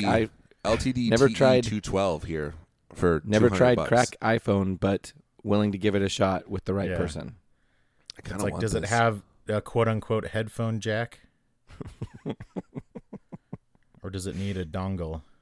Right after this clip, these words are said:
Speaker 1: In desperate need of <laughs> headphone jack. See?
Speaker 3: <laughs> Of head phone jack.
Speaker 2: Rib dinners. Hmm. It's weird how many people are selling
Speaker 3: Did you say
Speaker 2: food on
Speaker 3: ribbed
Speaker 2: Facebook
Speaker 3: dinners?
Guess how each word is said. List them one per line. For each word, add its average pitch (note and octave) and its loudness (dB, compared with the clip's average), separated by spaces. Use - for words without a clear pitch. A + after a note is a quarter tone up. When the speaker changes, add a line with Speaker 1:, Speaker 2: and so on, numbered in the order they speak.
Speaker 1:
In A2+ 0
desperate B2+ 0
need A#2 0
of A2 2
<laughs> - -12
headphone A#2 0
jack. G2+ -4
See? B2 -2
Speaker 3:
<laughs> - -20
Of G2 -14
head G2+ -6
phone F2+ -10
jack. D2+ -12
Speaker 2:
Rib A2 0
dinners. F#2+ -6
Hmm. F2 -16
It's G2+ -6
weird D#3 -2
how F#3 -4
many D#3+ -8
people B2 -2
are F2+ -2
selling G2+ -4
Speaker 3:
Did D#2+ -12
you G2+ -8
say - -2
Speaker 2:
food D#2 -4
on D2+ -6
Speaker 3:
ribbed A#2 0
Speaker 2:
Facebook D#2+ -6
Speaker 3:
dinners? B2+ -2